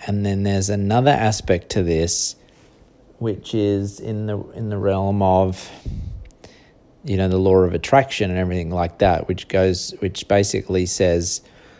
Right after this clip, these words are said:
um, the frequency that you're putting out there, the vibration is going to bring things to you of the same vibration. Now, I don't really, I've been doing a bit of reading about this, and I don't really understand,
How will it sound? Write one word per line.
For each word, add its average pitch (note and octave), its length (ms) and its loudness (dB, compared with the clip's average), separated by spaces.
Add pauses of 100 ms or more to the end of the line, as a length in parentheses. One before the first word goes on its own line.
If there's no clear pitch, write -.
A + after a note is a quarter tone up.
(500)
um, F2+ 640 0 (540)
the F2+ 120 -6
frequency A2+ 720 0
that F2+ 180 2
you're F#2+ 80 -6
putting G2+ 320 0
out A#2 160 2
there, A2 140 4
the G2 120 0
vibration F#2 920 2
is F2+ 200 -6
going F2+ 320 -2
to F2 340 -2
bring F2+ 360 -4
things E2 260 -6
to - 220 -4
you F#2 240 2
of F2+ 140 -2
the E2+ 100 -10
same E2+ 280 -4
vibration. D#2+ 760 -4 (1040)
Now, F#2+ 160 0
I G#2 100 2
don't A2 380 2
really, A2 300 2
I've G2+ 320 2
been G#2+ 180 2
doing G#2+ 240 0
a G#2 60 0
bit G2 140 0
of F#2+ 60 2
reading F#2 280 2
about F2+ 240 0
this, F2+ 180 -2
and F#2+ 100 -2
I F#2+ 80 2
don't G2+ 280 0
really G#2+ 560 2
understand, F#2 1000 -2